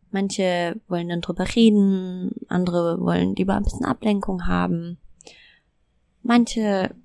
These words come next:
wollen einfach nur, dass du da bist, ohne zu urteilen, ohne irgendwas zu sagen. Das ist nämlich auch mal ganz wichtig.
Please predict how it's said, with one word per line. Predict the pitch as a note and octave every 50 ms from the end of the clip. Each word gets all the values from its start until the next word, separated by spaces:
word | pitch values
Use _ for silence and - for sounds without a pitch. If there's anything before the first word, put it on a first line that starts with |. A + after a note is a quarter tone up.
| -
wollen | - G3 F3+ F#3 F#3 F#3 F#3+
einfach | - F3+ F3+ F#3
nur, | F3 F3 E3+ -
dass | - F3+ F3+ F3 F3 - -
du | - F#3+
da | F3+ E3+ - - E3 E3 F3 F#3+ F#3+
bist, | F#3 G3 F#3+ F#3+ F#3+ - - - - _ _ _ _ _ _ _ _ _ _ _ _ _ _ _ _ _
ohne | - F3 F#3 F#3+ G3 F#3+ - - _ _ _ _ _
zu | - - -
urteilen, | G3 F#3+ F#3 - F3+ E3+ E3+ E3+ E3 E3+ F3+ - -
ohne | - F#3+ F#3+ F#3+ F3+
irgendwas | F#3 F3+ F3 F3+ E3+ - - -
zu | -
sagen. | - E3 D#3+ D#3+ D#3+ D#3+ D#3+ D#3+ E3+
Das | - -
ist | -
nämlich | F#3 F3 -
auch | F3+ E3
mal | E3 E3+
ganz | F3+ F3 E3+ -
wichtig. | F3 E3 - - F3 E3 - - -